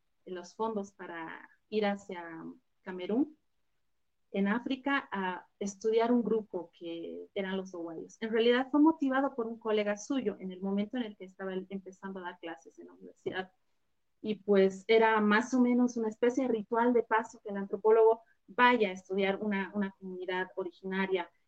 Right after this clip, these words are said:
mientras más alejada mejor y mientras más tiempo, pues, eh, lo hacía más experto. Entonces, él decide en realidad estudiar a los dowayos y él dice, ¿no? "Para bien o para mal, eh, para lo bueno y lo malo, eh, de ahí en adelante los dowayos serán su pueblo".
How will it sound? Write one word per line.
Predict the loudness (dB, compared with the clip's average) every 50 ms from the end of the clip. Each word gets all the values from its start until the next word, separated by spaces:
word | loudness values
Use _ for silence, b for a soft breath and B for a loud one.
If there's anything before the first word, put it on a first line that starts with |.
| _ _ -2
mientras | 0 2 2 4 2 0 0
más | 2 0 -2 0 2
alejada | 4 4 4 4 2 0 2 2 2
mejor | 2 0 -2 2 4 4 4 4
y | 2
mientras | 0 -2 -4 -6 -14 -12 -8
más | -6 -6 -6 -4
tiempo, | -4 -4 -4 -2 0 0 0 0 0 -2
pues, | -6 -6 -6 -6 -8 _ -18 -16
eh, | -12 -10 -10 -10 -10 _ _ -12
lo | -12 -12
hacía | -12 -10 -8 -8
más | -6 -6 -8 -10 _
experto. | _ _ _ -10 -10 -10 -10 -10 _ _
Entonces, | -20 -14 -12 -8 0 2 2 2 2 _ _ _ _ _ _ _ _
él | 0 0 4 4
decide | 4 2 2 0 -2 0 0 0
en | -2
realidad | 0 0 2 2 4 4 4 2 2
estudiar | 0 -2 -6 -2 0 2 2 4 2
a | 2
los | 2 2 0 0
dowayos | -2 -2 0 0 0 2 2 2 0 0 -2 _ _ _ _ _ _ _ 2
y | 4 6
él | 6 6
dice, | 4 2 -2 0 -2 -4 -4
¿no? | -4 -4 -6 -6 -2
"Para | -2 0 2 2 2
bien | 2 4 4 4 4
o | 4
para | 2 0 -2 0
mal, | 2 4 4 4 4 4 2 -2 _ _ _ _ _ _ _ _ _ 0
eh, | 2 4 6 6 6 4
para | 4 2 4 4 6
lo | 6 6
bueno | 6 6 6
y | 4 4
lo | 4 4
malo, | 4 4 4 4 4 2 0 -2 -2 -2
eh, | -4 -4 -4 -6 -6 0
de | 2 2
ahí | 2 2
en | 2 2
adelante | 2 2 2 2 2 2 0 0 -2 -2 -4 -4 -2 -2 -4
los | -6 -6 -4
dowayos | -4 -4 0 0 2 2 0 0 -4
serán | -10 -10 -10 -10 -10
su | -14 -14
pueblo". | -10 -10 -10 -10 _